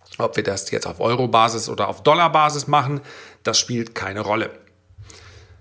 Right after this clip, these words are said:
Und sechsundachtzig als Gold-Silber-Ratio ist ein sehr hohes. Im Durchschnitt bewegte sich das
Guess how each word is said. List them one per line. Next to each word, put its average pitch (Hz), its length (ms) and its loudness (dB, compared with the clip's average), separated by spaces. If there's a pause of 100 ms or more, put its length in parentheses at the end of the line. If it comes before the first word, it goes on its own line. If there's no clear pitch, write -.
(240)
Und 135 160 -2
sechsundachtzig 196 1120 -2
als 135 480 -4
Gold-Silber-Ratio 131 1400 -2
ist - 280 -2
ein 135 420 -6
sehr 127 420 -2
hohes. 127 520 -2 (600)
Im 139 180 0
Durchschnitt 208 520 2
bewegte 156 460 0
sich 151 200 -4
das 160 260 -2